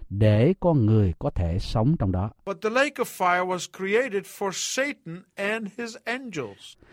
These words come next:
Speaker 1: Nhưng hồ lửa được tạo nên cho Satan và những thiên sứ của nó.
Speaker 2: And when we sin and follow Satan and refuse to believe in the Lord Jesus Christ,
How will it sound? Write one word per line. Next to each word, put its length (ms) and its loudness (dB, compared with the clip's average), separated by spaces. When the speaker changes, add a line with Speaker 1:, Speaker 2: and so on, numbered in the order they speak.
Speaker 1:
Nhưng 160 10
hồ 300 8
lửa 480 8
được 220 0
tạo 300 4
nên 200 6
cho 100 2
Satan 600 4
và 100 4
những 300 4
thiên 180 6
sứ 380 2
của 100 -6
nó. 260 -2
Speaker 2:
And 180 -2
when 340 -2
we 460 2
sin 600 -2
and 200 -6
follow 400 2
Satan 560 -4
and 260 -6
refuse 560 -2
to 200 -4
believe 300 -2
in 60 -4
the 160 0
Lord 120 -2
Jesus 240 -4
Christ, 380 -6